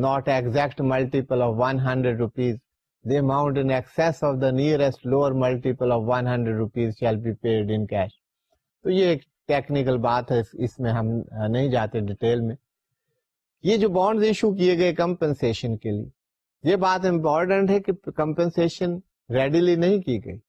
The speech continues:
کنٹرول مینجمنٹ، سب کو اونرشپ سب فیڈرل گورنمنٹ نے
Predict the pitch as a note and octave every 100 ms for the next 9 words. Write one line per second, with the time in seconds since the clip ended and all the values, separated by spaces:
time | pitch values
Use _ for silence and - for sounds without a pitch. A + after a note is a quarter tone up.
0 | _ C#3+ D3 C3+ D3 E3 F#3 E3+ B2+ B2+
1 | D#3 F3 F3+ F3+ F3+ - _ _ _ _
2 | _ _ _ _ C#3+ D3 - D3+ D3 F3+
3 | F#3+ - F3+ - _ - E3+ - D3 C#3+
4 | D3+ C3 C3 C#3 C#3 C#3